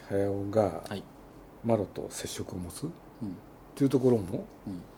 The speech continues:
Speaker 1: やっぱり取材者としては結構興味があったわけでしょ？
Speaker 2: そうですね。うん。
Speaker 1: それは撮ってますか？
Speaker 2: はい。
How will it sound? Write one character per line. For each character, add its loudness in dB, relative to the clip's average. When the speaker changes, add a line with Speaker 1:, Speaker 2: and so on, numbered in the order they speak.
Speaker 1:
や 2
っ 4
ぱ 4
り 4
取 -4
材 8
者 -2
と -6
し -10
て -8
は -10
結 -8
構 -6
興 -4
味 -6
が -6
あ -6
っ -10
た -12
わ -8
け -10
で -12
し -14
ょ？ -10
Speaker 2:
そ -2
う -8
で -12
す -6
ね。 2
う -8
ん。 -12
Speaker 1:
そ -12
れ -2
は -8
撮 -6
っ -6
て -8
ま -12
す -16
か？ -14
Speaker 2:
は -4
い。 -8